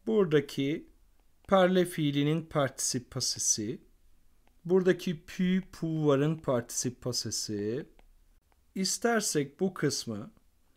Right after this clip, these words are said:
yani cümleden tam olarak ne anladığımıza bağlı olarak il parle diye de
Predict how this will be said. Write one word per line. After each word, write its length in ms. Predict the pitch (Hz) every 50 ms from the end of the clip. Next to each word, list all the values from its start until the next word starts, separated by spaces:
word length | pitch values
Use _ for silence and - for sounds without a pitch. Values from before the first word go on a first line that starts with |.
| _ _ _ _
yani 520 | - 147 151 156 147 139 127 123 123 127 - _ _ _ _ _ _ _ -
cümleden 560 | - 165 175 185 185 190 196 208 214 202 208
tam 220 | - - 175 185
olarak 400 | 190 180 165 151 151 165 160 -
ne 200 | - 147 156 170
anladığımıza 1000 | - - 151 143 143 139 139 139 135 120 131 131 131 127 127 131 117 131 139 127 113
bağlı 320 | 120 117 113 113 117 127
olarak 520 | 127 120 110 107 104 104 120 151 - - _ _ _ _ _ _ _ _ _ _ _ _ _ _ _ _ _ _ _ _ _ _ - _ _ _ -
il 500 | - 170 165 165 160 175 185 190 208 208 - _ _ _ _ _ _ _ _ _ _ _ _ _ _ _ _ _ _
parle 800 | - - 165 156 156 147 143 147 151 156 156 160 160 170 - - _ _ _ _ _ _ _ _ _ _ _ _ -
diye 340 | - 185 170 151 131 123 123
de 400 | 135 135 143 151 170 180 180